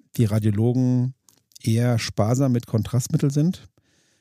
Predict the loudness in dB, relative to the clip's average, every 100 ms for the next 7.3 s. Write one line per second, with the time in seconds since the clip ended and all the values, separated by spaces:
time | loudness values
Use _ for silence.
0 | _ -2 2 2 0 -2 0 2 2 0
1 | 0 0 0 0 0 0 -2 -4 0 0
2 | 2 0 0 0 0 -2 -2 -2 -2 0
3 | 0 0 0 0 -4 -10 -12 -16 _ -8
4 | -2 0 0 0 -2 0 0 0 -4 -14
5 | -16 -20 _ _ _ _ _ _ _ _
6 | _ _ _ _ _ 0 2 2 2 2
7 | 2 0